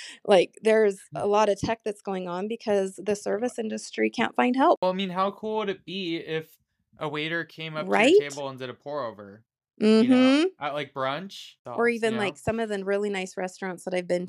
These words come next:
Speaker 1: to, not necessarily in the States, but in other countries,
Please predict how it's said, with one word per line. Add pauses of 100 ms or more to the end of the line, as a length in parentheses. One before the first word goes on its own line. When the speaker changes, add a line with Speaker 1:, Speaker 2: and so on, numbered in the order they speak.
Speaker 1:
to,
not
necessarily
in
the (100)
States,
but
in
other
countries,